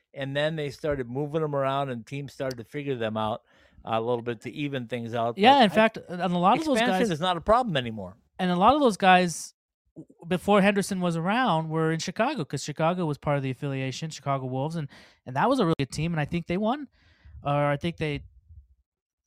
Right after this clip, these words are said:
Speaker 2: they either won or they, they got all the way to the final in the Calder Cup. So, oh, you know, I think they got to the final, lost to Charlotte, but in the Calder Cup play, in the playoffs, I think that was, so that was a,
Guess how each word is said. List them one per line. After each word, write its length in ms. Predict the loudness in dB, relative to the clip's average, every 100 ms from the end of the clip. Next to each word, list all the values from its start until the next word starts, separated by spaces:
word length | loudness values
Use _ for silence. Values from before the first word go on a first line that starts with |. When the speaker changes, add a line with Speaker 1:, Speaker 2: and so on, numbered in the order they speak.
| -10
Speaker 2:
they 80 | -2
either 220 | 0 0
won 360 | 0 0 2 0
or 200 | 0 0
they, 540 | -2 -2 -2 -4 -8 _ _ -10
they 120 | -4
got 180 | 0 2
all 80 |
the 60 | 2
way 120 | 0
to 60 | -2
the 80 | -4
final 360 | -4 -2 -2
in 60 | -4
the 80 | -6
Calder 280 | -6 -6
Cup. 320 | -8 -10 -10 -10
So, 340 | -8 -6 -4
oh, 60 | -4
you 140 | -2
know, 80 | -2
I 80 | -2
think 160 | -4 -6
they 80 |
got 180 | -4 -4
to 60 | -4
the 60 |
final, 220 | -4 -4 -2
lost 180 | -6 -8
to 40 |
Charlotte, 420 | -4 -2 -2 -6
but 180 | -8 -10 _ _ _ _ _ -12
in 100 | -10
the 80 | -4
Calder 240 | -2 -2
Cup 220 | -6 -12
play, 180 | -8 -8 -10 -14
in 80 |
the 60 | -12
playoffs, 340 | -6 -6 -6
I 20 | -10
think 200 | -12 -10
that 120 | -10
was, 180 | -10 -10
so 320 | -14 -10 -6
that 220 | -4 -2
was 220 | -2 -2 -2
a, 240 | -2